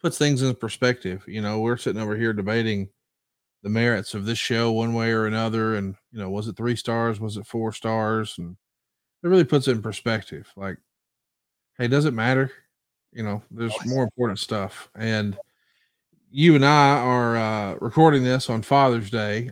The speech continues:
I hope you had a happy Father's Day. And, and I know that this is your first Father's Day without your dad. And I know we like to talk about what's important with wrestling and what matters. And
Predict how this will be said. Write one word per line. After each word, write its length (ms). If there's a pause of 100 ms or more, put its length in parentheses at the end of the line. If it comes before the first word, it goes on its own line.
I 140
hope 240
you 420 (300)
had 160
a 60
happy 280
Father's 440
Day. 280
And, 120
and 160
I 80
know 220
that 140
this 220
is 100
your 160
first 300
Father's 400
Day 340
without 460
your 200
dad. 440 (880)
And 460
I 100
know 160
we 140
like 220
to 60
talk 260
about 280
what's 220
important 440
with 160
wrestling 540
and 120
what 160
matters. 600
And 180